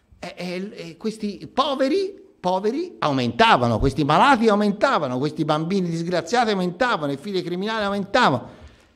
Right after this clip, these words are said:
Quindi loro creavano un arruolamento forzato, perché poi costruivano le condizioni per renderli numericamente più alte, e loro li selezionano. Quindi la,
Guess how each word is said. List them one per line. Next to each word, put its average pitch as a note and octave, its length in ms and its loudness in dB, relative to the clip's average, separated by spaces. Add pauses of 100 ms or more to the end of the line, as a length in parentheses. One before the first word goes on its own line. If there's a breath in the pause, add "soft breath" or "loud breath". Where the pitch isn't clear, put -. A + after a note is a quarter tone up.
(200 loud breath)
Quindi F#3 400 -4
loro G3+ 560 2
creavano F3 800 -2
un A3 160 -2
arruolamento C4 1080 6
forzato, F3+ 1040 0
perché B2 320 -12
poi D3 340 -6
costruivano F#3+ 500 -8
le C#3+ 60 -6
condizioni D#3+ 640 -10
per C3 180 -10
renderli F3 640 -8
numericamente F3 760 -12
più A#3 180 -12
alte, E3+ 520 -8 (840 soft breath)
e C4+ 120 4
loro D#4 280 8
li D4+ 120 4
selezionano. F3+ 1300 4
Quindi D3+ 640 2
la, C#4 560 0